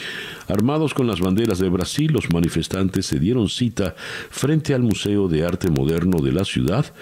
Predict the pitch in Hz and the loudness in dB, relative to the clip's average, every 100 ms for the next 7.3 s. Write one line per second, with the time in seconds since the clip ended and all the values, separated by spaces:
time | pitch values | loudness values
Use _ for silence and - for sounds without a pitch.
0 | - - - - 62 69 - 95 95 - | -12 -10 -10 -2 0 0 0 0 0 2
1 | 90 85 80 76 - 101 101 90 82 73 | 2 2 2 0 0 0 2 0 0 2
2 | 80 98 87 80 - 73 78 139 - 120 | 4 4 2 0 0 2 2 2 0 -2
3 | 101 101 101 - 104 120 - 120 95 98 | 0 0 0 2 2 0 2 0 2 2
4 | 87 65 85 82 98 85 67 67 - - | 2 2 2 2 0 -2 0 0 -2 -2
5 | 62 58 85 - 80 71 - - - - | -4 -2 -2 -2 -2 -4 -4 -10 -10 -12
6 | - - 69 67 71 - - 65 55 - | -6 -2 2 2 0 -2 -2 -2 -2 -2
7 | 65 50 52 | -2 0 -2